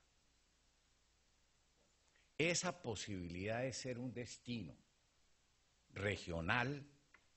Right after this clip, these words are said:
se vuelve mundial. Porque desafortunadamente esa categoría está en crisis. Por una serie de razones se ha puesto de moda que ser duro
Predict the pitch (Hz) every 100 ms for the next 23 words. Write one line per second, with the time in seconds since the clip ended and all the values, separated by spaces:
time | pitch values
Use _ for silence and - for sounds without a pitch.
0 | _ _ - - 92 92 90 107 92 85
1 | 82 71 - _ _ _ _ _ _ -
2 | _ _ _ _ _ _ _ _ _ -
3 | 135 113 135 117 160 160 170 - 147 113
4 | 127 120 127 120 127 107 117 113 120 -
5 | 95 92 107 113 90 90 - _ _ _
6 | _ - 92 120 - 131 - - - -
7 | _ _ _ _ _ _ _ _ _ _
8 | _ _ _ _ _ _ _ _ _ _
9 | _ - 110 113 160 160 - 170 143 117
10 | 135 135 107 139 131 123 - 123 - 139
11 | - 147 143 139 127 123 - 85 - 107
12 | 104 113 117 104